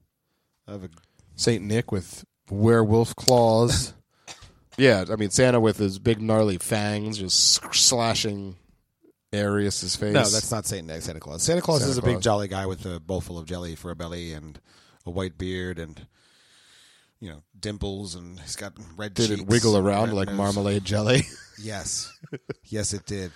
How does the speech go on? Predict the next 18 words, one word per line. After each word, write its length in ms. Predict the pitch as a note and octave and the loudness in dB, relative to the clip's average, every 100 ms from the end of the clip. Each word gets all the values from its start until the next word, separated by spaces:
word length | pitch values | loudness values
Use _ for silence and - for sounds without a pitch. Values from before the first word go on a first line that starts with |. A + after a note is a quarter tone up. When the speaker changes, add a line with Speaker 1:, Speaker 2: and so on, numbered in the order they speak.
| - - | -16 -10
Speaker 1:
D 100 | F#2+ | -6
C 140 | F#2+ | -6
Talk. 380 | F2+ F#2 E2+ - | -6 -6 -6 -12
Speaker 2:
Yeah. 220 | - - | -18 -14
Speaker 1:
Jesus 240 | G2+ C#2+ - | -10 -10 -10
freak. 280 | F2 E2 - | -16 -18 -8
Speaker 2:
Yeah, 120 | C3 | -6
one 180 | B2+ G#2 | -4 -4
of 60 | G2+ | -4
those 160 | G2 | -4
guys 200 | G2 D2 | -8 -10
apostatized. 680 | - - - - - E3 A#3 - - - | -10 -8 -8 -10 -8 -8 -8 -8 -6 -6
Speaker 1:
<clears throat> 300 | _ - - | _ -2 4
Well, 540 | G3 G3+ G#3 G#3 G3+ C#3+ | 4 4 0 -4 -4 -2
Speaker 2:
So 180 | A#2+ A2+ | -2 0
far. 320 | D#3+ A2 A2+ - | -2 -2 -6 -8
Speaker 1:
only 180 | G#2 A#2 | -6 -4
one? 260 | F3 C4 | -4 -6